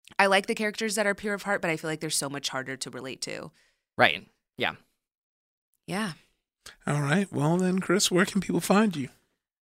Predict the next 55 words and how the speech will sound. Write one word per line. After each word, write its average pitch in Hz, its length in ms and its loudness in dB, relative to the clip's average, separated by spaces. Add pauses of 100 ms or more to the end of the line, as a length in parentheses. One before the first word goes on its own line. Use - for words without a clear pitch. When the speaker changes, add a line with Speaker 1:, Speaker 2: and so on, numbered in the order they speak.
(180)
Speaker 2:
People 196 240 4
can 196 140 4
find 170 260 6
me 165 200 2
on 135 180 4
all 120 180 6
social 123 340 -2
media 123 500 2
as 113 240 0
One 117 220 0
Winged 110 220 -4
Chris. - 440 2 (260)
And, 120 280 4
uh, 117 220 8
also, 127 560 6 (140)
if 123 300 2
you 123 440 0 (180)
liked 120 380 2
what 123 120 2
I 120 100 6
was 117 120 2
saying 120 220 4
about 113 160 0
Boku 110 140 -2
no 107 100 -2
Hero, 165 220 2
you 156 100 2
can 143 100 0
also 123 300 2
check 127 220 -2
out 120 160 2
my 113 160 -2
episode 175 360 4
on 139 100 4
Boku 127 220 4
no 120 120 0
Hero, 110 440 2 (520)
uh, 113 220 4
on 117 160 2
my 113 120 2
show 117 220 0
Chris - 220 -2
Lamb 113 180 2
Recommends 107 340 -2
on 104 100 -2
Gamma 101 240 0
Ray 101 140 -2
T 190 220 -8
V, 208 400 0 (640)
where 131 120 8
I 120 80 10
recommend 113 520 2
anime 135 320 2
to 117 220 2
newcomers. 180 760 2